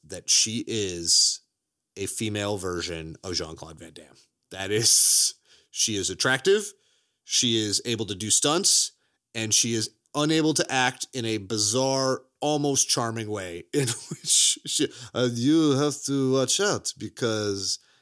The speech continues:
then the dark side will come. And also,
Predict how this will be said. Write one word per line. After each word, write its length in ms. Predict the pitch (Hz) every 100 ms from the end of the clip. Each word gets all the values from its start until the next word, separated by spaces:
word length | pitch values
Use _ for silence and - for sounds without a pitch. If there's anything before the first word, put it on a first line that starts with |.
| _
then 420 | 104 107 147 143 143
the 320 | 139 117 123
dark 340 | 113 170 208
side 440 | - 104 98 90 90
will 300 | 101 101 95
come. 480 | 104 95 87 85 87 _ _ _ _ -
And 520 | 107 110 113 123 113
also, 920 | 131 190 226 101 98 95 98 117 123